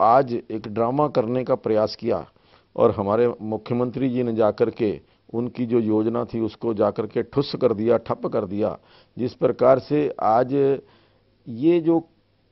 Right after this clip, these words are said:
लोग हैं, गरीब आदमी का अपमान। एक छोटा काम करना, मैं छोटा काम, जो अपना काम है, वो कोई छोटा नहीं होता,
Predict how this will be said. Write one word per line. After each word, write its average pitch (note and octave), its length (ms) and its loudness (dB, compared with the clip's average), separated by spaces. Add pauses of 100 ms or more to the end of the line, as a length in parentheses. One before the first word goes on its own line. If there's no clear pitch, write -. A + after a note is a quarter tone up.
(380)
लोग B2+ 520 4
हैं, F2+ 200 -8 (600)
गरीब B2+ 420 2
आदमी C#3+ 360 4
का B2 160 2
अपमान। G2 440 -4 (600)
एक D#3+ 440 0
छोटा C#3 360 2
काम D#3+ 260 2
करना, D3 340 0
मैं D3+ 120 2
छोटा C#3+ 320 0
काम, D#3+ 440 4
जो C#3+ 200 0
अपना E3 340 2
काम E3 320 4
है, D3 80 6
वो F3+ 100 6
कोई F#3+ 180 4
छोटा F3 380 2
नहीं G3+ 120 2
होता, - 380 -6